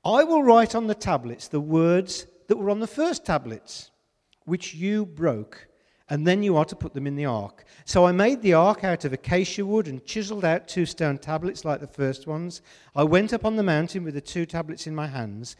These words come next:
and the Lord wrote on these tablets what he had written before, the Ten Commandments he had proclaimed to you on the mountain out of the fire on the day of the assembly. And the Lord gave them to me. Then I came back down the mountain.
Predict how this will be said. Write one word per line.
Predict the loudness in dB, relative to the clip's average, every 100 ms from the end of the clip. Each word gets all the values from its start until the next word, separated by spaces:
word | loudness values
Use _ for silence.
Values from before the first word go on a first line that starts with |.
| _ _
and | 0
the | 2
Lord | 4 4 6 4 0
wrote | -4 6 6 6 0
on | -4
these | -4 -4
tablets | -6 -10 -10 -14 -12 -16 _ _
what | 0 0 2
he | -4
had | -2
written | -4 -6 -8
before, | -8 -6 0 0 0 -6 _ _ _
the | -10
Ten | -6 -4 -2
Commandments | -4 -4 -4 -4 -6 -12 -14 -20 -20 _ _ _
he | -4
had | -4 -4
proclaimed | -16 -6 -4 -4
to | -4
you | -2
on | -2
the | -2
mountain | -4 -4 -10 -16 -16 -8
out | -6 -6
of | -8
the | -8
fire | -8 -6 -4 -6
on | -6 -6
the |
day | -4 -6 -8
of | -8
the | -12
assembly. | -8 -8 -8 -10 -14 -18 _ _
And | 2
the |
Lord | 6 6 6
gave | 4 2
them | 0 -6
to | -8
me. | -12 -12 -14 _ _ _
Then | 0 0
I | 0
came | 0 -2
back | 0 -2 -2
down | 0 2 4
the | 4
mountain. | 2 0 -4 -4 -4